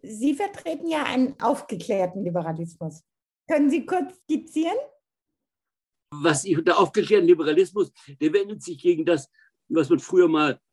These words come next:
Speaker 2: den Nachtwächterliberalismus genannt hat. Dass der Staat alles in Ruhe lassen sollte, aber nur dafür sorgen, dass tatsächlich Ruhe herrscht.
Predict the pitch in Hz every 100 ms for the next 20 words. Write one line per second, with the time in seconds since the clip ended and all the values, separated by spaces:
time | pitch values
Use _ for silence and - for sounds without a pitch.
0 | _ _ _ _ _ _ _ 110 135 110
1 | 110 113 - - - 101 107 104 104 95
2 | 101 - - - 101 92 - 87 - -
3 | - - 113 113 147 - 175 185 170 165
4 | 156 165 123 170 202 196 147 160 170 165
5 | 165 - - _ _ 143 156 151 170 160
6 | - 135 156 147 139 127 - 143 139 113
7 | 120 120 120 160 165 -